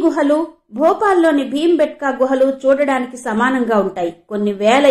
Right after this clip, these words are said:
ఏళ్ల క్రితం ప్రజలు ఈ గుహల్లో తలదాచుకునేవారు. మగవాళ్లు, మహిళలు, పక్షులు,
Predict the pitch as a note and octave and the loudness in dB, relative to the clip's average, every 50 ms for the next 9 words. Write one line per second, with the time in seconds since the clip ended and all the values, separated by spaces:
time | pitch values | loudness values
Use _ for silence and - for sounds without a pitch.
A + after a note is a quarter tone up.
0 | B3+ A#3 A3+ A#3+ C4 C4+ C4 B3+ - D#3+ - - C4 G#3+ G3+ - - _ - G#3 | 4 4 4 4 2 2 0 0 -2 -4 -4 -2 -2 -4 -4 -6 -10 _ -6 -4
1 | G#3+ G#3+ G#3+ C#4 C4+ B3 - A3+ A3+ G#3 G3+ G3+ G#3 A3+ C4 B3+ B3+ A#3+ A3+ A3+ | 0 2 2 2 2 0 -4 -8 -10 -8 -6 -4 -2 -2 -2 0 0 0 0 0
2 | A3 G#3+ F3+ G#3 A3+ A#3 A3 G#3+ G#3+ - - G3+ F#3+ F#3+ F#3 F#3 F3+ F3 F3 - | -2 -6 -8 -8 -6 -4 -6 -6 -8 -10 -12 -8 -6 -4 -4 -4 -4 -6 -6 -8
3 | - _ _ _ _ _ _ _ _ A3 A#3+ B3 A#3+ C4+ C4 C4 B3 B3 B3 B3 | -12 _ _ _ _ _ _ _ _ -2 -2 2 4 4 6 6 6 6 6 6
4 | B3 B3+ C4 B3 A#3+ C4 B3+ C#4 C4+ B3+ B3+ B3 B3+ C4 B3+ A#3+ A3+ A3+ - - | 6 6 6 4 2 2 4 4 4 4 4 6 4 4 4 0 -4 -6 -6 -6
5 | C#4+ C#4 C4 | -4 2 2